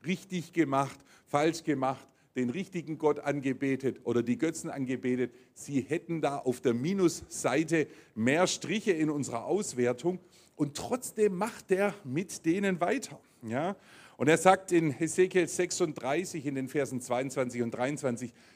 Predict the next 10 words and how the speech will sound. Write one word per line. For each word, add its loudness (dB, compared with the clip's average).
„Nicht 0
um 6
euretwillen 6
handle 2
ich, -4
Haus 0
Israel, -4
sondern 4
um 2
meines 2